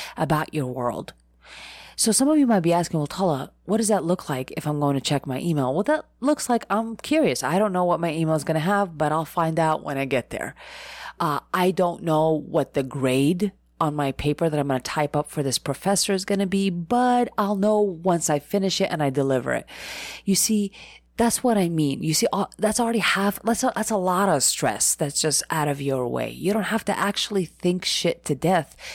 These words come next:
before you start doing the stuff that you're doing throughout the day. A lot of the times we dismiss that. We think, like, "That can't be it."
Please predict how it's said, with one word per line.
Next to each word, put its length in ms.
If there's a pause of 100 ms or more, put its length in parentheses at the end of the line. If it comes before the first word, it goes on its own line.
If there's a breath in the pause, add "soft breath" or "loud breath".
before 320
you 140
start 400 (400)
doing 320
the 80
stuff 260
that 120
you're 80
doing 260
throughout 340
the 80
day. 280 (640 soft breath)
A 80
lot 200
of 60
the 80
times 500
we 120
dismiss 640
that. 280
We 140
think, 400
like, 360
"That 260
can't 280
be 200
it." 260